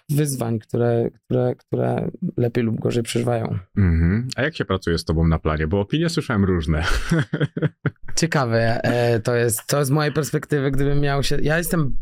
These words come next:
Speaker 1: totalnie perfekcjonistą.
Speaker 2: <laughs> No właśnie.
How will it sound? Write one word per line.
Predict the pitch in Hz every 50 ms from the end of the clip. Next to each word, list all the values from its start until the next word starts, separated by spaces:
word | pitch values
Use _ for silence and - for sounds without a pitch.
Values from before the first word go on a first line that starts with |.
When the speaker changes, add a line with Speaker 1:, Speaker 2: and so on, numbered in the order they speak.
| - - - - _ _ _ _ _ _ -
Speaker 1:
totalnie | - 147 - - 151 147 143 139 131 127 131 131 131 131 127 127 127 - - _ _ _ _ _ _ _ _ _ _ -
perfekcjonistą. | 131 120 - 127 113 - - 123 113 110 101 - - - 101 98 110 110 143
Speaker 2:
<laughs> | - - 214 185 -
No | -
właśnie. | 156 143 131 - 101 98 143 143